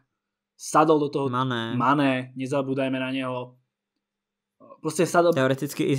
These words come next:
Speaker 2: teoreticky i Sterling, kámo, který mu se teďka v City úplně nedaří.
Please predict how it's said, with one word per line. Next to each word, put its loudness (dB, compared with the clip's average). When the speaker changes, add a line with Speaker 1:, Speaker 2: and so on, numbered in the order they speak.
Speaker 2:
teoreticky 0
i -2
Sterling, -6
kámo, -4
který -6
mu -4
se -14
teďka -6
v -12
City -6
úplně -6
nedaří. -8